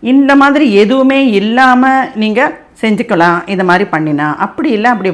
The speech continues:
வந்துடுதுன்னா கூட இந்த எண்ணெயை தடவி இதை தேய்ச்சு வாஷ் பண்ணி பண்றதோட உங்களுக்கு வந்து இந்த ப்ராப்ளம் சால்வ் ஆகும். எப்போ சால்வ் ஆகும்னா, நீங்க ரேஸ் பண்ணி சீப்பை எடுத்து வாராம இருக்கும்போது தான். நீங்க எப்போ நீங்க ரேஸ் பண்ணி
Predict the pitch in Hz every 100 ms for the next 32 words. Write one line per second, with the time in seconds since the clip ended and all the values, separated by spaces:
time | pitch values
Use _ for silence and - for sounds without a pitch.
0 | 170 226 285 311 294 214 160 156 202 370
1 | - _ _ 226 226 208 226 254 254 240
2 | 185 180 202 202 180 190 208 220 208 175
3 | 196 196 - 165 180 175 165 151 147 143
4 | 185 - - _ - 240 277 269 208 180
5 | 240 208 - 196 214 220 233 226 170 156
6 | 151 139 165 175 - _ - 190 190 -
7 | 427 - 185 165 143 131 135 190 190 180
8 | 233 240 226 277 370 - - _ _ 185
9 | 254 370 381 - 220 254 330 - 240 240
10 | 202 175 233 170 180 190 196 196 175 196
11 | - 190 160 147 143 151 - 175 170 160
12 | 196 220 - 330 311 262 226 214 262 226
13 | 226